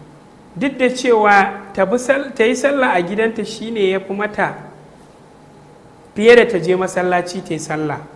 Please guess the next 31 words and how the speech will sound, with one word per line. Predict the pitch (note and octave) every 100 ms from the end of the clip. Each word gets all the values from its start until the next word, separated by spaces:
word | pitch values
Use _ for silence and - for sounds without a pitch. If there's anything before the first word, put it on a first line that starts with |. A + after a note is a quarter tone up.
| - - - -
Amma | G#3 G#3 A#3 B3
dai | B3+ C4
ya | C#4 C#4
halatta | A#3 A3+ A3+
ta | G#3 E3+
je | G3
ta | G3+ F#3
yi | F3+
sallah | G3 F#3+ F#3 D3+
a |
masallaci, | D#3+ D#3+ F3+ F3+ F3+ F3
sallar | E3 F#3+ F#3+ E3
tarawihi, | D#3 D#3+ E3 F#3 F3+ F3 - -
saboda | - G#3+ G3+ F#3
faɗin | A#3 G#3 F#3+
Annabi | F#3 G3
sallallahu | G3 E3 E3+ F#3 F#3+ E3+
alaihi | F3 F3+ E3
wasallam, | D#3+ G3 G3+ G#3 G3+ - -
"La | F#3+ G#3
tamna'u | G#3 A3+ A3 F#3 F#3+ -
ima | G#3 G#3+ A3+ A3
Allahi | G3 F#3+ G#3 G#3+ A#3 - - F3+
masajidallah." | F#3 - F#3 F3 E3+ D#3+ D#3+ C#3+ - - -
Ma'ana | F3+ F#3+ F#3+
kada | F#3+ B3+ A#3
ku | - - E3 F3+ -
hana | G#3 A3 D#3 - - - - - -
mataye | F3 G3+ A3 A3 G3+ F#3+ F#3+ F#3
bayan | F#3+ G3 G3+ G3 G#3
Allah, | G#3 G3 E3+